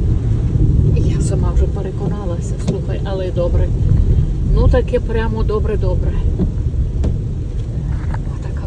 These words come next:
погода. Отаке робиться. Добренько їду додому, ці ще дерева обрізають під дощем. Ну, може, терміново треба. Це наша церква українська, красива.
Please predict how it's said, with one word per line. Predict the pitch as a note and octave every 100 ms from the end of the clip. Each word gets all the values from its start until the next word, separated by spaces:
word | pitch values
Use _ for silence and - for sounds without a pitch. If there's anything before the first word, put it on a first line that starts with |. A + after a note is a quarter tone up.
| -
погода. | - - - - - - - - - - - - - - - - - - - - - -
Отаке | - - - G3+
робиться. | F#3 - - - - - - - - - - - - - - -
Добренько | G#3 G3 F#3+ F#3 G3
їду | - - F3
додому, | - F#3+ - G3
ці | - -
ще | A3
дерева | G3+ G#3 B3
обрізають | G#3+ G3 - G3+ G3 G3 F#3+ - - - - - - - - - - - -
під | A#3 - G#3
дощем. | - - - - - - - - - - - - - - - - D4+
Ну, | C4
може, | G#3+ G#3
терміново | G#3+ G#3 G3+ G3+ G3+ F#3 F#3+
треба. | F#3+ F#3 F#3 -
Це | - - - -
наша | - -
церква | - F#3 - - F#3 F#3
українська, | - - - - - - -
красива. | - - - - -